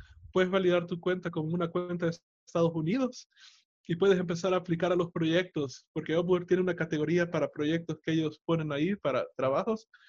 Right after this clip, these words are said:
que solo se los ofrecen a gente de Estados Unidos y esos usualmente pagan más.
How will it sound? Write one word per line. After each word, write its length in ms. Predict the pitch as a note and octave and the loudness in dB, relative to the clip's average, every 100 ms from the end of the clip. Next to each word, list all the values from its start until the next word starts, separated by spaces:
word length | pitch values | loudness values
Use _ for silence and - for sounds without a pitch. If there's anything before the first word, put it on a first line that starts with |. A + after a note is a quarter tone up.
| - _ _ _ _ _ _ | -20 _ _ _ _ _ _
que 80 | D#3+ | -4
solo 380 | - - F#3 E3+ | -4 0 0 2
se 100 | F3+ | 2
los 120 | D#3+ | 0
ofrecen 600 | D#3+ F#3 F3+ G#3 E3+ E3 | 2 0 2 -2 -2 -2
a 100 | - | -4
gente 240 | C#3 E3+ E3 | -2 -2 -2
de 60 | |
Estados 300 | D3+ E3+ D#3 | -2 0 0
Unidos 340 | D#3 D#3 D#3+ D3+ | 0 2 0 0
y 160 | E3+ E3+ | -2 -2
esos 220 | E3+ D#3+ | 0 -4
usualmente 480 | - E3+ D#3+ D#3+ - | 0 0 0 -4 -2
pagan 260 | D#3 C#3+ | -2 -2
más. 400 | D3+ F#3+ F3 - | 0 -2 -2 -14